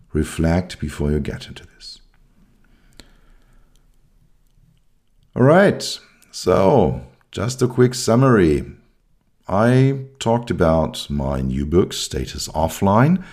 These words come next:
which is available in German at the moment. So if you have German friends, um, point them towards, or German-speaking friends, or if you want to teach your German, get a copy, read it, enjoy it,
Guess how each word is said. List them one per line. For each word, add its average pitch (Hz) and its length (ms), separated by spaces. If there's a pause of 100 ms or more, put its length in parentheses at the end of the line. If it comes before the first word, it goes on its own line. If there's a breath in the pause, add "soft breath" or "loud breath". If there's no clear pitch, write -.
(480 loud breath)
which - 580
is 73 580
available 76 600
in 101 240
German 82 500
at - 140
the 69 60
moment. 92 460
So - 600
if 107 200
you 110 120
have 92 180
German 82 320
friends, 80 600
um, 67 280
point 80 320
them 87 200
towards, 80 440
or 67 60
German-speaking 98 840
friends, 110 440 (500 loud breath)
or 78 100
if 78 200
you 98 260
want 78 240
to - 80
teach 65 320
your 65 80
German, 67 360
get 76 280
a 98 60
copy, 87 500
read 76 260
it, 78 160
enjoy 69 460
it, 67 180